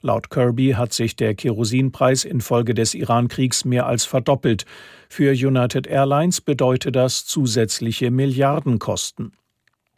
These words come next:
Die C D U in Baden-Württemberg nimmt das Angebot der Grünen an, Sondierungsgespräche für eine Regierungsbildung zu führen. Landesvorstand und Landtagsfraktion beschlossen das am Abend einstimmig, wie Parteichef Hagel bekannt gab.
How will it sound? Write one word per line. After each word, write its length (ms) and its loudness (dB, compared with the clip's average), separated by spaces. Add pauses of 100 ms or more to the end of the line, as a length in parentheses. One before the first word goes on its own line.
(1040)
Die 160 6
C 180 2
D 120 2
U 180 2
in 180 2
Baden-Württemberg 1040 2
nimmt 260 0
das 220 0
Angebot 560 0
der 120 0
Grünen 420 2
an, 320 2
Sondierungsgespräche 1300 0
für 200 -2
eine 220 0
Regierungsbildung 920 0
zu 160 0
führen. 340 -2 (380)
Landesvorstand 1040 2
und 260 -2
Landtagsfraktion 1300 0
beschlossen 440 -2
das 220 0
am 160 -4
Abend 400 -4
einstimmig, 720 0
wie 100 0
Parteichef 760 -2
Hagel 340 2
bekannt 400 -4
gab. 280 -6